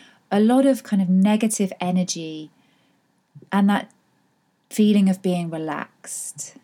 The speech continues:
feeling light, feeling easy,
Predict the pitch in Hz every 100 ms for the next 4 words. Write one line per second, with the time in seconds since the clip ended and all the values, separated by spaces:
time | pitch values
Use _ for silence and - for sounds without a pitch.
0 | _ _ - 190 185 180 170 170 170 -
1 | - - 185 185 180 - 170 175 170 165
2 | 165 160 160 160